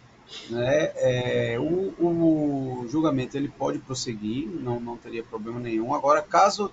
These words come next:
é, haja alguma, é, situação em que Vossa Excelência vá mudar o voto,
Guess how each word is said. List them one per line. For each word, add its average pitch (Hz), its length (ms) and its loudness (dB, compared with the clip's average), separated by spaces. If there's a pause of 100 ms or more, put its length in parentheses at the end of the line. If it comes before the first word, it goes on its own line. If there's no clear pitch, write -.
(140)
é, 135 260 -2
haja 135 340 4
alguma, 156 920 2 (720)
é, 117 1040 -2
situação 135 680 0
em 135 40 -2
que 131 100 -14
Vossa 135 220 -8
Excelência 131 420 -2
vá 165 240 8
mudar 147 400 4
o 131 80 2
voto, 123 640 2